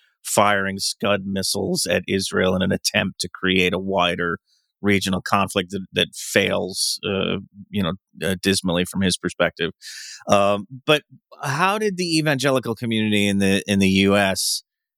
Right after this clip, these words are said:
respond to the Gulf War? What were kind of the, um, you know, the, the, uh, how were they approaching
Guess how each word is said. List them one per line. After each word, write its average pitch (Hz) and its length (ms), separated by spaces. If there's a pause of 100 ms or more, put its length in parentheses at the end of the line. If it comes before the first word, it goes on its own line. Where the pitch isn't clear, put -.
(220)
respond 123 680
to 120 80
the 107 120
Gulf 101 320
War? 95 300
What 107 240
were 107 200
kind 104 240
of 98 140
the, 95 180
um, 95 120 (200)
you 98 140
know, 90 120
the, 92 380
the, 92 320 (880)
uh, 92 320 (520)
how 131 220
were 127 160
they 110 320
approaching 104 800